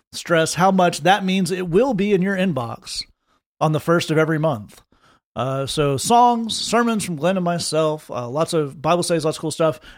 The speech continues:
And the, we're gonna be moving into the month of January soon. We're a little preview. We're gonna be looking at handling success,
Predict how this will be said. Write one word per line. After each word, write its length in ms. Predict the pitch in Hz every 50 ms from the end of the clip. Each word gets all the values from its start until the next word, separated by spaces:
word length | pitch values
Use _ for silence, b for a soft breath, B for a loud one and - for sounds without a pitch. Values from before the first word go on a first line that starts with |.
| B
And 260 | B 143 151 151 151 147
the, 160 | 143 139 143
we're 120 | 143 147
gonna 120 | 160 156 143
be 180 | 127 147 147
moving 420 | 139 151 170 202 226 202 220 202 180
into 180 | 190 196 196
the 80 | 165 156
month 260 | 151 160 175 180 -
of 100 | 151 131
January 480 | 120 - 165 170 180 175 175 170 170 165
soon. 320 | - - 175 180 180 175 156
We're 60 | 139
a 40 | 131
little 160 | 147 175 160
preview. 280 | - - 190 208 202 165
We're 100 | 196 180
gonna 100 | 151 156
be 60 | 151 156
looking 260 | 175 165 175 160 139
at 140 | 123 117 - B B B B B B
handling 460 | - 190 202 208 190 185 185 180 160
success, 960 | 143 - - 165 - - - - - 226 233 233 - - - - - - -